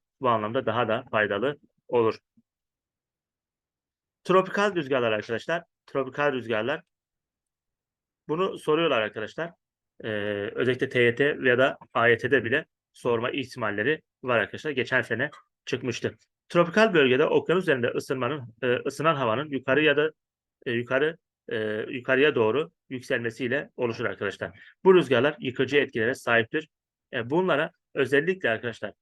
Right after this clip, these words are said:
Orta Amerika'da hurricane diye söylenir.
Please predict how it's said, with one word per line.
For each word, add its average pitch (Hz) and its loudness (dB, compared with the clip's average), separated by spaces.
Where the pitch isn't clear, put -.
Orta 147 4
Amerika'da 123 -2
hurricane 143 2
diye 104 0
söylenir. 113 -6